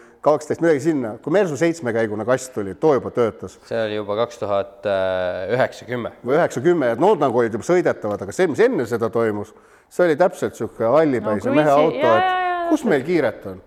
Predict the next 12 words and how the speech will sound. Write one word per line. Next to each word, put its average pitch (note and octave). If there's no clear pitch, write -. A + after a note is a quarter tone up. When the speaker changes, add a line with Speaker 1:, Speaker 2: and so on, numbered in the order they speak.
Speaker 1:
Rahulikult, D3+
küll B3
ma B2+
vahetan C3+
selle G#2+
käigu B2+
Speaker 3:
Jaa, C#3+
Speaker 1:
ära. -
Speaker 3:
jaa. -
Oot, G4+
oot, G4+
oot, F#4+